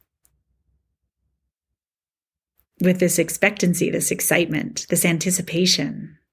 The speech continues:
this delight to see what unfolds. And the perfect example of this is what I'm going through right now personally in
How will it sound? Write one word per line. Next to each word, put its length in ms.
this 180
delight 800
to 120
see 160
what 160
unfolds. 800
And 200
the 60
perfect 420
example 720
of 140
this 260
is 460
what 260
I'm 240
going 260
through 180
right 200
now 140
personally 800
in 720